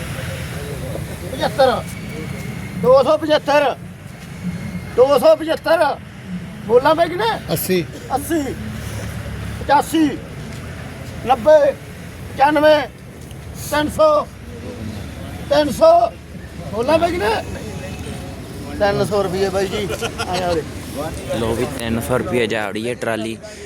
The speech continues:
Speaker 3: ਪਹਿਲੀ ਟਰਾਲੀ ਦਾ ਰੇਟ। ਤੇ ਬਾਕੀ ਵੀਡੀਓ ਨੂੰ ਬਾਈ like and share comment ਕਰ ਦਿਆ ਕਰੋ। ਅਗਲੀ ਟਰਾਲੀ ਦਾ ਵੇਖਦੇ ਹਾਂ ਕਿਸਾਨ ਭਰਾਵੋ ਕੀ ਰੇਟ ਜਾਂਦਾ। ਆ ਜਾਓ ਬਾਈ, ਉੱਧਰ ਖੜੀ ਉਹ ਵੀ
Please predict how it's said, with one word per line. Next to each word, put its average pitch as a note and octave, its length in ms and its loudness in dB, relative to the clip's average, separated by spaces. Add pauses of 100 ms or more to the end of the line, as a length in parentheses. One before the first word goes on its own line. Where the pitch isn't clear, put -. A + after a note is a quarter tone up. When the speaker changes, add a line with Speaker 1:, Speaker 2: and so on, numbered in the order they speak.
(220)
Speaker 3:
ਪਹਿਲੀ A#2+ 300 -2
ਟਰਾਲੀ A#2+ 320 -2
ਦਾ A2 140 -4
ਰੇਟ। G#2 220 -4 (400)
ਤੇ - 40 -10
ਬਾਕੀ A2 280 -4
ਵੀਡੀਓ G#2+ 200 -4
ਨੂੰ B2 100 -2
ਬਾਈ A#2+ 120 0
like F#2+ 400 -4
and G2 120 -10
share G#2+ 280 -8
comment G#2+ 260 -6
ਕਰ G#2+ 180 -4
ਦਿਆ G2 160 -6
ਕਰੋ। G#2 180 -6 (1160)
ਅਗਲੀ B2 320 0
ਟਰਾਲੀ A#2 340 -2
ਦਾ A2 140 -2
ਵੇਖਦੇ G2+ 220 -6
ਹਾਂ A#2 80 -6
ਕਿਸਾਨ A2 380 -6
ਭਰਾਵੋ G#2+ 400 -2
ਕੀ G2 200 -2
ਰੇਟ G2 180 -2
ਜਾਂਦਾ। G2 320 0 (400)
ਆ G2+ 140 2
ਜਾਓ G#2 120 0
ਬਾਈ, A2 180 0 (640)
ਉੱਧਰ A2+ 320 4
ਖੜੀ B2 320 2
ਉਹ C#3 100 4
ਵੀ D3 120 2